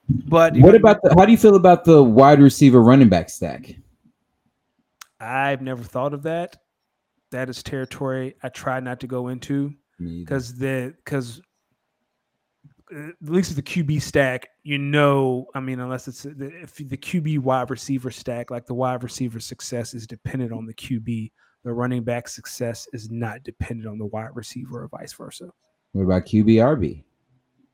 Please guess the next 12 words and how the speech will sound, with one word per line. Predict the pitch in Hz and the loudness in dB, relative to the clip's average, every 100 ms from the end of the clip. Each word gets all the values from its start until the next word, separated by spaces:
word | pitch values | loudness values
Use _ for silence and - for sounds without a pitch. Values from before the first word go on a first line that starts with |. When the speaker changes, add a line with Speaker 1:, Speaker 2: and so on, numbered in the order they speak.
| _ _ _ _ _ - - _ _ _ | _ _ _ _ _ -20 -20 _ _ _
Speaker 1:
Yeah, | 175 147 160 165 160 160 156 | -8 4 6 8 8 8 6
but | 147 147 | 2 0
you | 151 | 0
don't | 147 | 0
get | 143 | -2
points | - 127 117 | 0 2 2
Speaker 2:
Justin | 127 120 | 2 4
Speaker 1:
for | |
Speaker 2:
Herbert, | 123 127 | 4 4
Speaker 1:
handoffs. | 117 | 2
Speaker 2:
Austin | 117 - 113 110 | 2 0 -4 -6
Eckler. | 87 76 | -6 -8